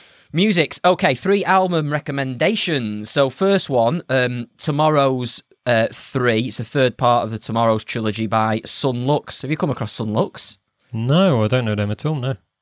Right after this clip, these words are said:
Speaker 1: Oh, mate, have I never played? One of my favourite clips on YouTube is their performance of a song called Easy, live from the Montreux Jazz Festival in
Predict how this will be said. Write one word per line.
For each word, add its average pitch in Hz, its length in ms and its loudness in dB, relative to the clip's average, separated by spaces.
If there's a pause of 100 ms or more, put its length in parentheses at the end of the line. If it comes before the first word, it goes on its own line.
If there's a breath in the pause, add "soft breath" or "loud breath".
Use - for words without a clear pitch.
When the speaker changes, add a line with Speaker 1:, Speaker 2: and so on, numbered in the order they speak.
(140)
Speaker 1:
Oh, 135 180 4
mate, 123 340 2 (200)
have 127 100 0
I 147 100 4
never 151 200 2
played? 117 220 0
One 131 180 2
of 131 60 2
my 123 140 4
favourite 127 640 0 (240)
clips - 300 -2
on 113 80 2
YouTube 113 640 2
is 104 180 0
their 113 180 2
performance 113 580 0
of 104 60 -4
a 110 40 -4
song 107 240 0
called 110 320 -2
Easy, 117 540 2 (400 loud breath)
live 107 320 2
from 107 280 -2
the 107 100 2
Montreux 107 480 2
Jazz 113 280 0
Festival 104 420 -2
in 104 220 -2